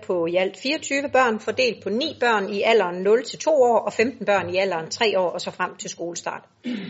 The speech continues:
Det, Troldehulen nu søger om en udvidelse til, det er i alt til otteogtyve børn, altså fire børn mere, og så en ændret, øh, børnefordelingssammensætning,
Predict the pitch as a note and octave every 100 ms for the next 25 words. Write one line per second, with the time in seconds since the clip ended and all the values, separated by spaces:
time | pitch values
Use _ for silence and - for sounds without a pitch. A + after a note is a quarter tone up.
0 | - - - C4 D4 D4 D#4 C4+ B3 A#3+
1 | C#4 - B3 B3 G#3+ G#3+ C4 A#3 F#3+ -
2 | - A#3+ C#4+ C#4+ B3 A3 E3 F3 G3 G3+
3 | - E3+ B3+ D4+ - C4+ C4 A#3+ A3+ F3
4 | E3 F#3 - C4+ A3+ G#3 F#3 G3+ C#4 D4
5 | G3+ F#3+ A3 G#3 A3+ B3+ F#3 E3+ E3+ F#3
6 | F3 E3+ E3+ E3+ F#3 A3 F#3 - A#3 F3
7 | E3+ - - - - - - F#3+ F#3+ A3
8 | - - - F2+